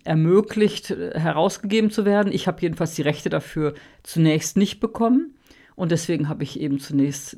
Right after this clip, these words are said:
das Geheimnis des Lichtes übersetzt und das ist ein in meinen Augen fantastisches Werk.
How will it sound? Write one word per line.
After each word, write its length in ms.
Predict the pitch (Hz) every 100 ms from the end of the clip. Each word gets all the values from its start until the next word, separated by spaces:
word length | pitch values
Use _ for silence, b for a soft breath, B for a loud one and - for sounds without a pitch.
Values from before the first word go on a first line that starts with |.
| 151
das 180 | 139
Geheimnis 400 | - 139 135 135
des 180 | - 170
Lichtes 300 | 170 160 165
übersetzt 560 | 180 180 175 190 - - b b b b
und 140 | - 165
das 180 | 160 -
ist 160 | -
ein 520 | - 139 139 139 - _ _ _ _ - -
in 160 | - 151
meinen 360 | 147 156 151
Augen 760 | - 139 139 131 127 131 143 - -
fantastisches 1000 | - 156 143 180 175 - 165 170 156 151
Werk. 440 | 139 151 214 -